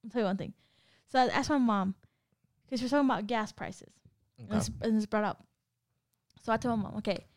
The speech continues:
Speaker 1: if you can fill up your car with your favorite spice, what would it be?"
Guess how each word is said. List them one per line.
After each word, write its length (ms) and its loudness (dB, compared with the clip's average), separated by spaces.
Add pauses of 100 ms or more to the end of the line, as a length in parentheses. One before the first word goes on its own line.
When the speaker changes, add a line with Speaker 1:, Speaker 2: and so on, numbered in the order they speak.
(580)
Speaker 1:
if 180 -2
you 100 -2
can 200 -2
fill 240 2
up 180 -2
your 160 -6
car 560 -6 (1040)
with 240 -4 (400)
your 220 0
favorite 440 -2
spice, 760 -6 (920)
what 220 0
would 120 -6
it 100 -12
be?" 220 -12